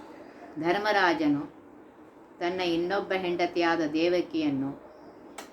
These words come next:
ಭೀಮನ ಹೆಂಡತಿಯಾದ ಕಾಳಿ ಮತ್ತು ಹಿಡಂಬರನ್ನು, ಅರ್ಜುನ ಹೆಂಡತಿಯರಾದ ಉಲೂಪಿ, ಚಿತ್ರಾಂಗದ, ಸುಭದ್ರೆ ಹಾಗೂ ನಕುಲ ಸಹದೇವರ ಹೆಂಡತಿಯರನ್ನು, ತನ್ನ ಮಗನನ್ನು ತಮ್ಮಂದಿರ ಎಲ್ಲ ಮಕ್ಕಳನ್ನು ಯಾಕೆ ಜೂಜಿನ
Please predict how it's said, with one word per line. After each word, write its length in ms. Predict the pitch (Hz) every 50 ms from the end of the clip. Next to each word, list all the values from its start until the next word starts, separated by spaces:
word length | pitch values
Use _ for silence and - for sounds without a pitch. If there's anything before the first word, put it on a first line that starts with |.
| - -
ಭೀಮನ 340 | 156 180 190 190 190 185 180
ಹೆಂಡತಿಯಾದ 720 | 180 175 170 170 170 180 175 175 - 175 170 165 165 156 151 151
ಕಾಳಿ 360 | - 320 151 151 165 175 170
ಮತ್ತು 280 | 170 165 - - -
ಹಿಡಂಬರನ್ನು, 840 | 151 147 147 147 160 165 170 160 160 151 147 135 139 135 135 - - - - - - - - - - - - -
ಅರ್ಜುನ 360 | 143 170 175 165 170 190 185 185
ಹೆಂಡತಿಯರಾದ 800 | 175 180 165 170 170 175 170 180 170 170 165 165 160 160 156
ಉಲೂಪಿ, 520 | 156 151 156 170 175 175 170 - 160 156 151
ಚಿತ್ರಾಂಗದ, 600 | - 170 170 - 175 175 170 170 165 160 151 156 151 151 -
ಸುಭದ್ರೆ 420 | 170 165 170 175 165 160 156 147 156
ಹಾಗೂ 300 | 165 156 160 160 156 151
ನಕುಲ 320 | 147 147 151 - 165 170
ಸಹದೇವರ 540 | 170 - 165 160 165 - 330 320 330 320 302
ಹೆಂಡತಿಯರನ್ನು, 800 | - - 302 302 330 320 311 - 151 147 - 147 285 277 269 - - - - - - - - - - - - - - - - - - - - -
ತನ್ನ 240 | 165 170 180 180 175
ಮಗನನ್ನು 920 | 170 165 160 160 160 165 170 170 170 160 151 143 139 139 139 - - -
ತಮ್ಮಂದಿರ 500 | - 156 165 175 175 175 175 170 175 165
ಎಲ್ಲ 280 | 165 156 147 147 156 165 165
ಮಕ್ಕಳನ್ನು 460 | 160 156 - - - - - 156 151
ಯಾಕೆ 360 | 151 156 156 165 170 - 156
ಜೂಜಿನ 460 | 151 156 151 156 156 151 156 151 151